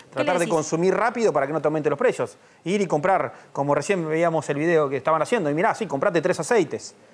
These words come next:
Speaker 1: Mm.
Speaker 2: O sea, porque es la manera de, de, de, de cubrirse de, de las futuras,
Speaker 1: De defenderse.
Speaker 2: eh,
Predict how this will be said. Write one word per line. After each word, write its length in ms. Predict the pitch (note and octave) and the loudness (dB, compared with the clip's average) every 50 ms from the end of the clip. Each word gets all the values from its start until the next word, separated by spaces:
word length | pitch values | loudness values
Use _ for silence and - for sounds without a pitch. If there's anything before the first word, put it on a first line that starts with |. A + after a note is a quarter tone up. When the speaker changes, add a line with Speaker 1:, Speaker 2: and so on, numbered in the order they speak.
| - - | -20 -18
Speaker 1:
Mm. 80 | A#3+ A3 - - | -18 -18 -16 -16
Speaker 2:
O 80 | - A2 | -16 -6
sea, 180 | - C3+ B2+ A#2+ | -2 0 2 2
porque 200 | C3 C3 C3+ F3 | 2 2 2 2
es 40 | |
la 80 | F3 E3+ | 2 2
manera 320 | D#3+ D#3+ E3+ G3 G#3+ G3+ | 2 2 2 2 2 2
de, 240 | E3+ D3+ D3 C3+ - - - - - - - C#3+ | 4 2 2 2 -2 -6 -14 -20 -20 -10 -4 0
de, 160 | C#3+ C#3+ B2+ | 0 0 0
de, 160 | C3 D3 C#3+ | 0 -2 -4
de 280 | C3+ - D3+ D3+ C#3+ D3 | -4 -4 -4 -4 -4 0
cubrirse 500 | - D#3+ D#3+ F3 G3+ A3+ A#3 G#3+ - G3+ | 0 2 4 4 4 2 0 0 0 0
de, 140 | E3 C#3 C3+ | 2 2 2
de 140 | C3+ C#3 C3+ | 2 0 0
las 100 | C3+ B2+ | -2 -4
futuras, 380 | - - D3 C#3 F#3 F#3+ F3 D3+ | -6 -8 -2 0 2 2 2 2
Speaker 1:
De 140 | A3 G3+ F3+ | 0 -2 -2
defenderse. 360 | D3+ C#3+ C#3+ D3 D3+ C#3+ D3 - | -2 -2 0 -2 -2 -4 -6 -8
Speaker 2:
eh, 60 | - | -10